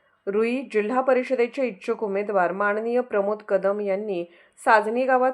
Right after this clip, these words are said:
कार्यकर्त्यांचा व नागरिकांचा संपर्क व प्रत्यक्ष संवाद दौरा केला. या दौऱ्यादरम्यान त्यांनी स्थानिक ग्रामस्थ, पदाधिकारी तसेच तरुणांशी थेट संवाद साधत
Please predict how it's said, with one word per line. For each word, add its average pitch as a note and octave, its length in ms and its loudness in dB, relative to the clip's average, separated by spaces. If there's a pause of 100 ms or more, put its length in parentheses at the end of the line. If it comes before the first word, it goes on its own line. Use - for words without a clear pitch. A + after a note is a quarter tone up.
कार्यकर्त्यांचा A3+ 840 -2
व A#3+ 80 -2
नागरिकांचा A3+ 760 -4
संपर्क A3 600 -4 (480)
व - 100 2
प्रत्यक्ष C4 580 -2
संवाद A3 580 0
दौरा E3+ 240 -2
केला. E3+ 280 -6 (420)
या G#3+ 80 0
दौऱ्यादरम्यान B3+ 800 2
त्यांनी B3 260 -2
स्थानिक G#3+ 460 -2
ग्रामस्थ, G3 440 -2
पदाधिकारी G3 800 -2
तसेच G#3 360 -6
तरुणांशी A#3 520 -2
थेट A#3 260 -4
संवाद G#3 380 -4 (100)
साधत E3+ 280 -4